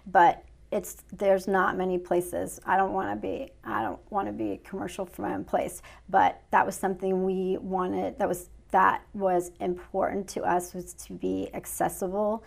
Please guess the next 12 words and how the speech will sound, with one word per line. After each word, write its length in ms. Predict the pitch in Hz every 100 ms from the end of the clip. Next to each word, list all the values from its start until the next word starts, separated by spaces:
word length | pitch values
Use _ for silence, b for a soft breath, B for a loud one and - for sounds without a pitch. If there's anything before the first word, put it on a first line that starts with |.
| b b -
to 120 | 214
people, 560 | - 202 - 180 - B B B
which, 360 | 185 - - - _ - -
which 340 | 196 180 -
also 420 | - 180 180 180 180
meant 400 | 175 185 190 - -
for 120 | -
people, 520 | 180 196 175 190 190 -
you 200 | 196 202
know, 120 | 185 180 180
who 320 | 208 254 208
were 340 | 202 190 185